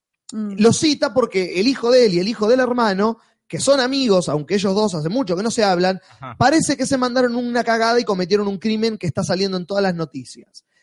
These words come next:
Speaker 2: Pero como él es político, pudo ocultar la identidad de los criminales.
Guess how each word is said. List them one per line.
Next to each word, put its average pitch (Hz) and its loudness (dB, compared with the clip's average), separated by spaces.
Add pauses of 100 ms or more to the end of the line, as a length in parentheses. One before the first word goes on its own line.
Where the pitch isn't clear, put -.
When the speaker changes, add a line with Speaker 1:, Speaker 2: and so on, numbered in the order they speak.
(160)
Speaker 2:
Pero 180 0
como 254 0
él 330 6
es - 2
político, 277 0
pudo 254 0
ocultar 269 0
la 202 2
identidad 202 0
de 180 4
los 147 -4
criminales. 143 -8